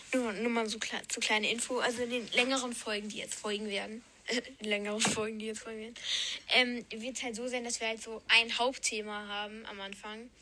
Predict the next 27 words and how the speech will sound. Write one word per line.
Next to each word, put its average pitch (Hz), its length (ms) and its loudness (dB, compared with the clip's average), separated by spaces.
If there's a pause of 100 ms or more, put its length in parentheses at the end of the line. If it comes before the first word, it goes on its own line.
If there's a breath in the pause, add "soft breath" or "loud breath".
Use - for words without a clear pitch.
(580 loud breath)
Ähm, 233 500 -4 (140)
und 226 240 -4
davon 226 480 2
dann 220 280 2
halt 214 300 0
so, 196 460 -6
dass 220 160 -6
dann 220 120 -6
halt 208 140 -2
so 214 100 -8
kleine 202 300 -2
Geschichten 214 400 -6
halt 202 120 -8
wieder 202 180 -4
abgehen 208 400 -4
und 214 100 -6
die 220 80 -6
sich 208 200 -8
dann 196 180 -6
so 196 160 -12
wieder 202 420 -6
so 196 120 -10
verzweigen 190 760 -4
wie 202 80 -8
so 196 140 -10
ein 196 120 -10
Baum. 190 360 -12